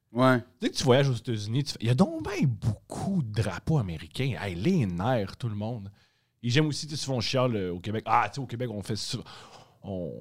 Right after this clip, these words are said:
Speaker 2: on est chialeux, puis on... on fait souvent sur nous autres. Mais il y a, il y a de quoi de beau là-dedans. Il y a de quoi de beau dans l'autocritique.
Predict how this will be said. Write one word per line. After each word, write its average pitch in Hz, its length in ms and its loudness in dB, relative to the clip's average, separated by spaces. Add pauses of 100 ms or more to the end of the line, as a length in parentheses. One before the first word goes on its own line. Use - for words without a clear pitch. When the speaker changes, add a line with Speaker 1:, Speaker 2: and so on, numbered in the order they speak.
(140)
Speaker 2:
on 95 160 -6
est 104 80 2
chialeux, 98 880 2
puis 92 160 -10
on... 78 400 -8
on 87 40 -8
fait 110 180 0
souvent 107 300 -2
sur 110 120 -2
nous 92 160 -4
autres. 98 140 -2
Mais 92 100 -6 (360)
il 110 120 -2
y 110 40 2
a, - 20 2
il 95 80 -4
y - 20 0
a 110 40 -2
de - 60 -8
quoi 147 140 4
de 123 60 2
beau 120 260 4
là-dedans. 90 280 -2
Il 104 40 0
y - 40 0
a - 20 2
de 101 40 0
quoi 143 120 6
de 131 60 4
beau 131 160 6
dans 113 120 4
l'autocritique. - 840 -2